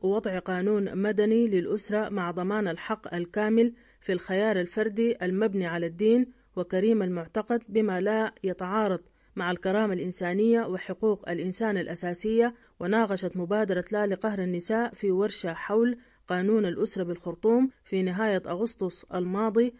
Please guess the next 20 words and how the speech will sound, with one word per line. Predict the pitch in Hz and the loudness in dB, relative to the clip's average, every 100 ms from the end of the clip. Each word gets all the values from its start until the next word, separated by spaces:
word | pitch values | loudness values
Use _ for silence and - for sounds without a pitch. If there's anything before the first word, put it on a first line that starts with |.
| _ - | _ -10
التعديلات | 175 175 185 170 185 214 226 | -8 -4 -4 0 2 2 0
المقترحة | 185 180 - - 226 - 226 | -4 -6 -4 -2 -2 -2 -4
على | 214 190 185 | -2 -2 -2
قانون | 175 185 180 208 226 | -2 -2 0 2 0
الأحوال | 220 180 180 - 214 190 | 0 -2 -4 -2 -2 -2
الشخصية | 170 180 - 220 226 226 | -4 -4 0 2 4 4
للمسلمين | 208 180 170 - 185 202 233 247 - - | 2 -2 -2 -4 -2 2 2 2 -4 -6
للعام | 175 175 220 240 262 _ _ - | -4 0 2 2 2 _ _ -4
ألف | 226 226 | -4 -2
وتسعمية | 190 180 180 180 220 196 165 | -4 -4 -2 2 2 2 0
واحد | 180 208 - 190 | 0 0 -2 -8
وتسعين | 180 180 175 190 226 262 - _ - | -6 -4 -2 2 4 2 -2 _ -8
وقوانين | 190 196 185 185 214 247 240 | -6 -2 0 2 4 4 2
غير | 185 214 214 | 0 2 2
المسلمين، | 185 180 - 185 220 247 254 _ - | 2 -2 -2 2 4 2 0 _ -2
كما | 233 220 190 | 2 2 2
ناقشت | 202 226 208 185 | 0 0 -2 -4
العنف | 180 175 226 233 | -2 0 0 0
الذي | 196 202 208 202 | 0 0 2 0
يتعرض | 180 175 214 202 | 0 -4 -4 -4